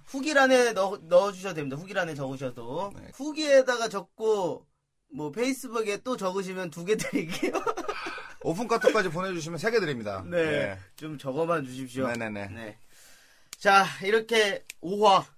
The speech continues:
Speaker 1: 제 오 화
Speaker 2: 네.
Speaker 1: 마무리 짓도록 하겠습니다.
Speaker 2: 아, 예, 예.
Speaker 1: 네, 올 한 해 잘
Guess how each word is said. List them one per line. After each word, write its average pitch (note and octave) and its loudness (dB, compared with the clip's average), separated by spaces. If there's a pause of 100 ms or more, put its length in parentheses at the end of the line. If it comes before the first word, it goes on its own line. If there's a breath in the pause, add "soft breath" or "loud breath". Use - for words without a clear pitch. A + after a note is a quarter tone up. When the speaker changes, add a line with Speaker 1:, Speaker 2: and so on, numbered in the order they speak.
(300)
Speaker 1:
제 D#3 -4
오 D3+ 0
화 D#3+ 4 (220)
Speaker 2:
네. A#2 -6
Speaker 1:
마무리 D#3 0
짓도록 D3 -6
하겠습니다. C#3+ -2
Speaker 2:
아, C#3+ 4
예, C3+ 2
예. - 0
Speaker 1:
네, B2+ 0
올 E3 0
한 A#3+ 2
해 G#3+ 2 (480)
잘 E3 4